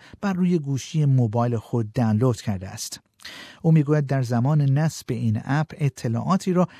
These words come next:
از قبیل نام، شماره تلفن و آدرس ایمیلش را نیز وارد کرده است.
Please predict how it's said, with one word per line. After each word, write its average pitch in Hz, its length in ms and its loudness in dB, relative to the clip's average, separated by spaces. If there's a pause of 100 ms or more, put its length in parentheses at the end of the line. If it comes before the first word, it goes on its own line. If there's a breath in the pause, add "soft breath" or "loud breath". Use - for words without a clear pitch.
(120)
از 170 300 0
قبیل 170 400 0
نام، 175 540 4
شماره 123 400 0
تلفن 117 460 -2
و 139 160 -2
آدرس 110 460 -4
ایمیلش 120 680 -2
را 123 60 0
نیز 113 240 2
وارد 104 420 -4
کرده 95 260 -8
است. - 260 -12